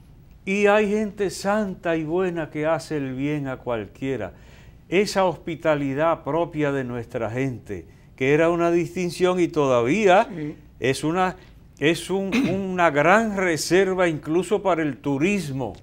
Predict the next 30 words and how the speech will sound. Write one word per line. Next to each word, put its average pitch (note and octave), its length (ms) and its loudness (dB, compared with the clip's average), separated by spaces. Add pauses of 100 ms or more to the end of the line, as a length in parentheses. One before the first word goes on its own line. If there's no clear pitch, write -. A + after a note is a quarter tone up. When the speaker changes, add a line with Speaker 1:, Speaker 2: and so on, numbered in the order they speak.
Speaker 2:
Se - 160 2
dan G#3 200 4
cuenta A3 360 4
de G3 160 4
una F#3+ 140 2
vez. F3 160 2
Speaker 1:
Incluso G#3+ 340 2
para F3+ 220 2
el E3 140 -2
turismo, D#3+ 680 -2
la C#3+ 240 2
calidez D3+ 880 2 (400)
del B2+ 400 4
trato E3 580 2 (300)
de C3+ 160 2
las C3 180 4
personas C3+ 760 -2
de C#3 140 2
este D3 220 -2
país. A2 540 -4 (260)
Aunque E3 380 4
haya F#3 280 6
asaltantes, F3 680 0 (300)
porque E3 280 2
hay D3 140 4
casos B2+ 500 0
tristes. E3+ 540 -2 (540)
¿Tú G#3+ 140 -6
te A#3 120 2
imaginas G3+ 600 0